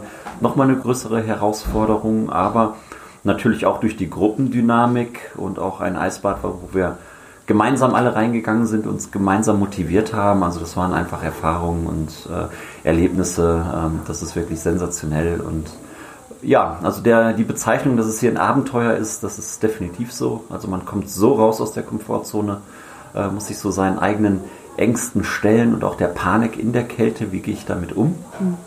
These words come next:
Speaker 2: Vielleicht müssen wir an der Stelle einmal dazu sagen, also ich habe mich auch fast ein bisschen erschreckt, als wir das, das erste Mal gemeinsam alle Eisbaden waren, direkt hier am, am, am,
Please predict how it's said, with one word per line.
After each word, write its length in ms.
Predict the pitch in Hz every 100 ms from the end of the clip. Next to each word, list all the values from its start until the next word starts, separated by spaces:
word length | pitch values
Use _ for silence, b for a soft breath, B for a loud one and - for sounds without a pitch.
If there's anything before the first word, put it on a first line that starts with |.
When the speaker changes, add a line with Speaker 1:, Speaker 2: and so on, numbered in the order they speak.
| -
Speaker 2:
Vielleicht 260 | - 190 180
müssen 240 | 190 185
wir 60 | 202
an 100 | 185
der 120 | 185
Stelle 260 | 180 185 175
einmal 260 | 175 180 180
dazu 300 | 175 - 208
sagen, 380 | 202 190 190 170
also 280 | 160 170 165
ich 160 | 185
habe 120 | 185 -
mich 140 | 170
auch 140 | - 175
fast 380 | - 185 - B B B B -
ein 40 |
bisschen 280 | 196 214 220
erschreckt, 420 | 190 - 220 220
als 140 | 190 190
wir 80 |
das, 320 | 190 180 - -
das 100 | 190
erste 400 | - 220 262 -
Mal 320 | 233 220 226
gemeinsam 480 | 220 202 208 214 208
alle 180 | 185 190
Eisbaden 680 | 180 220 - 208 196 190 180
waren, 240 | 185 185
direkt 360 | 180 180 185 -
hier 140 | - 175
am, 220 | 175 170
am, 240 | 180 170 180
am, 220 | 170 180